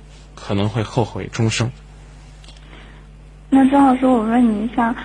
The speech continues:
Speaker 2: 那我这一步是不是走得非常的错误，对我将来如果那个人生是不是有不好的那个？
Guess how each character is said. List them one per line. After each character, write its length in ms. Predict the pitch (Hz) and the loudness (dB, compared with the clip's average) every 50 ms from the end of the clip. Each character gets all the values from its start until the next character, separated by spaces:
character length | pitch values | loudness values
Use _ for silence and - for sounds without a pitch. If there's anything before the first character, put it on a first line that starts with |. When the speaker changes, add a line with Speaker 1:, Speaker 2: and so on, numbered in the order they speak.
| - - - - | -16 -18 -10 -2
Speaker 2:
那 240 | - 285 277 240 226 - | 2 2 2 2 2 -2
我 200 | 233 226 202 220 | -2 -2 -2 -2
这 180 | - 285 285 | 0 2 2
一 40 | 277 | 2
步 180 | 247 254 - 262 269 | 2 0 -2 -4 -2
是 60 | 294 | 0
不 140 | 262 247 254 | 0 0 -2
是 80 | 262 262 - - | -2 -4 -4 -4
走 160 | 233 202 180 | -4 -2 0
得 120 | 196 220 - - - | -2 -2 -2 -4 -2
非 160 | - 302 294 269 | -2 0 0 -2
常 360 | - - - 196 202 214 226 | -2 0 0 2 2 0 -2
的 60 | - | -4
错 180 | - - 262 226 | -2 0 2 2
误， 60 | 220 | 2
对 140 | - 269 262 | 4 4 4
我 140 | 240 208 | 4 2
将 240 | 208 262 - 247 240 | 2 0 2 2 4
来 160 | 233 202 196 | 4 4 2
如 220 | 220 226 240 240 254 | 2 0 0 0 0
果 260 | 254 226 208 202 180 - - | 0 0 -2 -2 -4 -4 -2
那 220 | 233 226 220 202 | -2 0 0 0
个 240 | 190 175 - - 247 - - - - - - - | 0 -2 -2 -4 -6 -8 -12 -18 -18 -18 -8 -2
人 380 | 277 233 220 214 202 208 226 - | 0 2 2 2 2 2 2 2
生 260 | - 262 240 240 254 247 | 2 2 4 4 4 2
是 80 | - 226 | 0 -4
不 120 | 220 214 | -4 -4
是 140 | 208 208 202 | -4 -4 -4
有 140 | 190 185 - - - - - - - - - - - - - - - - - - | -4 -4 -6 -6 -10 -12 -16 -18 -20 -20 -20 -20 -20 -20 -20 -20 -20 -20 -10 -6
不 120 | 247 226 | -4 -4
好 320 | 247 - - - 202 - - | -4 -4 -4 -4 -4 -2 -2
的 200 | 202 202 - - | -2 -4 -4 -4
那 200 | 214 208 208 214 | -4 -4 -4 -4
个？ 140 | 247 - | -4 -6